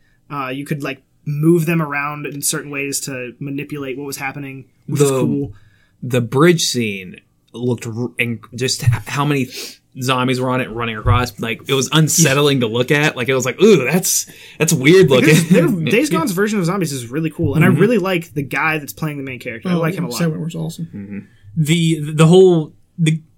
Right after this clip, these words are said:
Speaker 4: the bridge scene, when the gun goes off and they just immediately start running,
Speaker 2: Mm-hmm.
Speaker 4: like, it wasn't even, like, a look around, look in all directions, and then they slowly start moving.
Speaker 2: Yeah.
Speaker 4: No, it was just, like, instant. They knew exactly where to go. That's cool.
Speaker 3: I liked the fact when you,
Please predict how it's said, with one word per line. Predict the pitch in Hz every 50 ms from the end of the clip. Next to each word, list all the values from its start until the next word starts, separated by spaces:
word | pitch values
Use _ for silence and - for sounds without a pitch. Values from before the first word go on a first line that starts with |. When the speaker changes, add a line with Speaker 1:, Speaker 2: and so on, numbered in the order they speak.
| - - - - - - - -
Speaker 4:
the | 165 147
bridge | 139 190 185 165
scene, | - 170 143 127 120 113 - _ _ _ _ _ _ _ _ -
when | 175 151
the | 156
gun | 160 175 180 170
goes | 156 147 131 139
off | 127 120 113 - -
and | - 160 160
they | 156
just | 156 165 - 156
immediately | 143 147 151 160 170 170 170 170 165
start | 165 - 180 160 127
running, | 127 135 131 139 156 180 202 214
Speaker 2:
Mm-hmm. | 160 139 143 143 - - - - - 160
Speaker 4:
like, | 160 156 160
it | 170 165
wasn't | 170 202 196 - 196 180
even, | 170 170 165
like, | - 156
a | 165 135
look | 131 147 147 -
around, | 165 151 143 139 139 143 143 143 143 143 139 139 139 131 - - - - _ _ -
look | 185 180 160 156 160 156
in | 156
all | 147 147
directions, | 135 135 135 139 135 131 123 151 147
and | 131
then | 131 135
they | 135 131
slowly | - - - 135 131 139 135 135 143 131
start | - 160 147 131 127
moving. | 131 135 135 151 160 175 170 160
Speaker 2:
Yeah. | 117 117 110 107 107
Speaker 4:
No, | 131 151 143
it | 147 156
was | 165 151
just, | 147 - 156
like, | 139 127 - - - -
instant. | 175 165 160 - - - - 104 - - - - - -
They | - 175 170
knew | 165 160
exactly | 139 131 135 151 147 143 156 147
where | 151 139
to | 135
go. | 127 131 127 123 117 113 110 - - - _ _ _ -
That's | 160 143 139 151 147 143 - -
cool. | - - 147 135 131 127 -
Speaker 3:
I | 208 226 277
liked | 349 381 311 240 214 170 - -
the | 170 165
fact | - 180 170 165 165 - - - -
when | 214 185 180 175
you, | 175 175